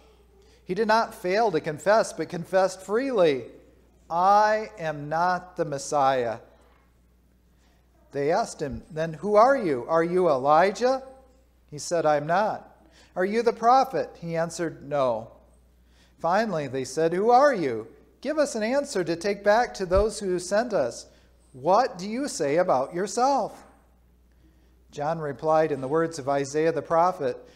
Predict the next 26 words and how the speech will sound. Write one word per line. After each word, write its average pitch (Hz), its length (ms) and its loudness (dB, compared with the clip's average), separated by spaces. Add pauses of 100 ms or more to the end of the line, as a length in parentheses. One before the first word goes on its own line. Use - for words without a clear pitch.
(240)
"I 175 300 4
am 208 280 2
a 165 60 4
voice 175 720 2 (220)
of 139 140 -10
one 202 260 2
calling 202 480 2
in 196 80 -2
the 190 80 0
wilderness, 190 680 2
'Make 208 260 -2
straight 220 540 0
the 170 80 0
way 165 200 2
of 180 80 -2
the 190 80 0
Lord.'" 190 560 2 (1120)
Now 131 140 -6
the 127 100 -6
Pharisees 147 840 -2
who 143 100 -4
had 127 140 -4
been 135 200 -4
sent 185 380 -4
questioned 170 520 -2
him, 143 200 -6